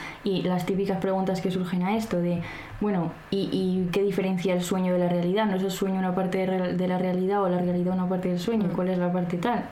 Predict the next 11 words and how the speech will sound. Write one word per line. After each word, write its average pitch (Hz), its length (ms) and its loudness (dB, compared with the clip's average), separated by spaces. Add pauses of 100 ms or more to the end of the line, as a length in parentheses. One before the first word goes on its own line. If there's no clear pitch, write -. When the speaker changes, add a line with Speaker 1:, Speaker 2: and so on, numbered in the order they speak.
Speaker 1:
Todas 196 240 -2
estas 196 240 -2
cosas. - 360 -12 (640)
Speaker 2:
A 208 40 -2
mí 190 140 0
me 196 120 2
gusta 180 280 0
mucho 165 260 0
esto, 165 220 -2
¿eh? 170 80 0 (520)
Speaker 1:
Ujú. 190 100 0